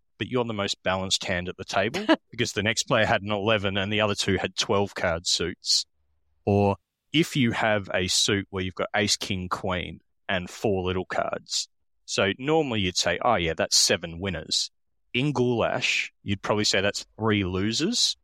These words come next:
Speaker 1: 'cause you're gonna have seven and the next player's likely to have six of them. So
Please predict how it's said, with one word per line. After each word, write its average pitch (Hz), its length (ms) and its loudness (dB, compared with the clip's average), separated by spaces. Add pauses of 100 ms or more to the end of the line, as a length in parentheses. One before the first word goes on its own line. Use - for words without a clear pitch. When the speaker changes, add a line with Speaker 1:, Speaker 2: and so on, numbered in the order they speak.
(240)
Speaker 1:
'cause 98 320 2
you're 127 200 4
gonna 120 180 0
have 101 160 2
seven 95 500 2
and 104 120 -2
the 95 60 -2
next 104 240 0
player's 110 300 0
likely 92 320 0
to 82 60 -2
have - 120 -2
six - 340 2
of 113 140 -4
them. 208 140 -2 (540)
So 98 340 2